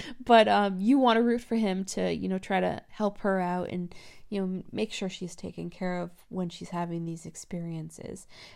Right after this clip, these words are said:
And then there's also Ronnie Cox as her therapist, who is married to this politician,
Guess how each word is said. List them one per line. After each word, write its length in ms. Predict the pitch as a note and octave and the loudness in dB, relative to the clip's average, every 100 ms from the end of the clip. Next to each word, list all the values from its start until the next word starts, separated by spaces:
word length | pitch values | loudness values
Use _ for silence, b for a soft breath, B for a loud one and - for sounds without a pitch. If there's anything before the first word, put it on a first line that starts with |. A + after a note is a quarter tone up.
| - | -2
And 160 | A3 | 0
then 120 | A#3+ C#4+ | 2 2
there's 180 | E4 C4+ | 2 0
also 240 | B3 A3 | 0 -2
Ronnie 360 | G#3 G3+ G3 G3+ | 0 0 0 -4
Cox 580 | - G3+ G3+ - - - | -2 2 2 -2 -10 -6
as 180 | F3+ - | -6 -4
her 100 | F3+ | -8
therapist, 800 | - F3+ F3+ G3+ G#3 A3+ - - | -6 -4 -2 -4 -2 -4 -4 -4
who 80 | |
is 140 | F#3 F3+ | -4 -4
married 360 | F3 E3 E3+ E3+ | -4 -2 -4 -6
to 100 | F3+ | -12
this 140 | - | -12
politician, 640 | - F2+ - C#4+ D4 C#4+ | -8 -8 -6 -8 -6 -4